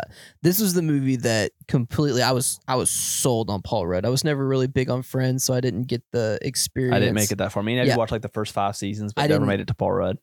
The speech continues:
Speaker 1: until, until I met my wife and all that stuff. I didn't, I didn't get the Paul Rudd hype until I met, until I watched I Love You Man. Um, there was other funny stuff, but he was never, like, focused like he is in this movie.
Speaker 2: Mm-hmm.
Speaker 1: Um,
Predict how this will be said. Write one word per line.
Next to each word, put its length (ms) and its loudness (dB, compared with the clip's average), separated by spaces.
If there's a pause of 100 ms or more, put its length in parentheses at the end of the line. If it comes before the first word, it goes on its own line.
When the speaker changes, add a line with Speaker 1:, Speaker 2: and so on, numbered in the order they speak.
(140)
Speaker 1:
until, 480 0
until 260 2
I 40 0
met 160 -2
my 100 -2
wife 300 -2
and 80 2
all 100 0
that 80 0
stuff. 220 0
I 80 -2
didn't, 380 -4
I 60 0
didn't 160 -2
get 140 -4
the 80 -6
Paul 300 -2
Rudd 220 -2
hype 300 -2
until 380 -2
I 60 0
met, 400 -2
until 260 -2
I 40 0
watched 280 -2
I 40 -2
Love 200 -2
You 100 -4
Man. 320 -4 (640)
Um, 540 0 (260)
there 120 2
was 120 0
other 220 2
funny 300 0
stuff, 260 -2
but 140 0
he 120 0
was 140 2
never, 480 0
like, 240 -4
focused 480 -2
like 140 -4
he 80 -4
is 160 -2
in 80 -6
this 180 0
movie. 320 0
Speaker 2:
Mm-hmm. 200 4 (380)
Speaker 1:
Um, 520 2